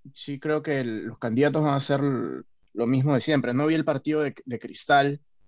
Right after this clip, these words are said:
Eh, me dijeron que el, que el nueve que tra-, que se han traído es,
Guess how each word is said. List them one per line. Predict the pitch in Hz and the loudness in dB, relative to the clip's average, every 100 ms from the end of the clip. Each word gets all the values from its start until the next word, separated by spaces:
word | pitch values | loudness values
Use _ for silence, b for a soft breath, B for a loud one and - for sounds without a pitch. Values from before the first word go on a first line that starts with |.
| - | -14
Eh, | 117 110 104 101 104 | -6 -6 -4 -6 -2
me | 113 | -2
dijeron | 110 - 131 131 | -2 0 2 2
que | 123 | 0
el, | 107 98 76 - | -4 -6 -10 -8
que | 117 | -4
el | 107 | 2
nueve | 120 135 135 131 127 117 95 80 - | 4 6 4 4 4 2 0 -6 -12
que | - 113 | -10 -6
tra-, | - - - | -4 -4 -4
que | 110 | -2
se | |
han | 127 | 2
traído | 123 120 127 127 | 4 4 4 4
es, | 120 - - - | 0 -4 -6 -12